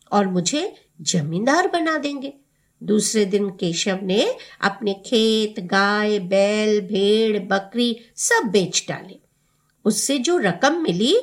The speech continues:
उससे उसने एक बड़ा सा हाथी खरीद लिया और उसे लेकर राजा के पास गया। राजा को समझ ही नहीं आ रहा था कि ये एक ग्रामीण किसान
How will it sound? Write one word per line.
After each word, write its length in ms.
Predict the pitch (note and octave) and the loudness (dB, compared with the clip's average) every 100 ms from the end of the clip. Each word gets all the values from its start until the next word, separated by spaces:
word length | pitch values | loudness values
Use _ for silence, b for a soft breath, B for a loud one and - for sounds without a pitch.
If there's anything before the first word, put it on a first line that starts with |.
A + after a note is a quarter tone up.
| B4 B | -2 B
उससे 360 | - A3 - D#4+ | 0 2 2 -2
उसने 340 | C#4+ - B3 | -2 -4 -2
एक 180 | D4+ A3 | -2 -2
बड़ा 260 | D#3 F#3+ B3 | -2 0 0
सा 140 | B3 | -2
हाथी 360 | F3+ - E3+ G#3 | -6 -8 -10 -8
खरीद 320 | - A3+ E4 | -2 -2 -2
लिया 320 | - C5 B4 B B - | 2 2 2 B B -2
और 180 | G#3 F#3 | 0 0
उसे 240 | F3+ - | -2 -2
लेकर 340 | E3 E3 A#3 | -2 0 0
राजा 280 | C4+ E4+ E4+ | 2 2 0
के 160 | G4 F#4+ | 0 -2
पास 300 | - D#4 C#4+ | 2 2 2
गया। 220 | D4+ D4+ - B B B - | 0 0 -4 B B B -4
राजा 480 | G3+ D#3 F3 D4+ G4+ | 0 0 0 0 2
को 160 | C5 | 2
समझ 540 | B4+ - F3+ F3+ C#4+ - | 2 2 2 2 0 0
ही 100 | C5 | 2
नहीं 200 | A#4+ G#4+ | 4 4
आ 120 | C4+ | 4
रहा 160 | A3+ G#3+ | 2 0
था 200 | G#3 F4 - B B | 0 -4 -4 B B
कि 80 | - | 0
ये 240 | B4 A4 G#4 | 2 2 2
एक 160 | B3+ | -2
ग्रामीण 540 | F3+ F3+ D#3 G3+ D#4+ A#4 A4+ | -2 2 2 2 0 -2 -2
किसान 640 | B3 - D4 C4 G3 A3+ | 0 2 2 4 2 0